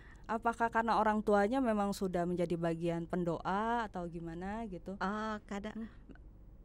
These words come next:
Speaker 2: mereka tertarik dengan Legio sendiri gitu. "Apa sih
Speaker 1: Hmm.
Speaker 2: itu
Speaker 1: Hmm.
Speaker 2: Legio?" kata dia bilang gitu.
Speaker 1: Hmm.
Speaker 2: Saya sendiri kan di Aloysius
Speaker 1: Hmm.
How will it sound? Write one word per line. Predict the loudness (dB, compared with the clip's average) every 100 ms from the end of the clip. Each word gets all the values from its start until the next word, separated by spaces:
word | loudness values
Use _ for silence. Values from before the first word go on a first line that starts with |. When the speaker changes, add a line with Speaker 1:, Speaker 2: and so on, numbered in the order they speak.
| -20 -20 -14 -6
Speaker 2:
mereka | -4 -2 0 -2 -4 -14 -20 -20 -20 -20 -18 -8
tertarik | -6 -4 -4 -4
dengan | -4 -4
Legio | -2 -2 -2
sendiri | -2 -4 -4 -6
gitu. | -10 -10 -12 -14 -12
"Apa | -8 -8
sih | -4 -4 -4
Speaker 1:
Hmm. | -8
Speaker 2:
itu | -4
Speaker 1:
Hmm. | 0
Speaker 2:
Legio?" | 0 0 0 -2 -4
kata | -12 -10
dia | -8 -6
bilang | -4 -4
gitu. | -4 -6 -8 -6
Speaker 1:
Hmm. | -6 -4 0
Speaker 2:
Saya | 0
sendiri | 2 0 0 -2
kan | -2 -4 -4 -6
di | -8 -6 -4
Aloysius | -4 -6 -4 -2 -2 -2
Speaker 1:
Hmm. | -6 -6 -6 -8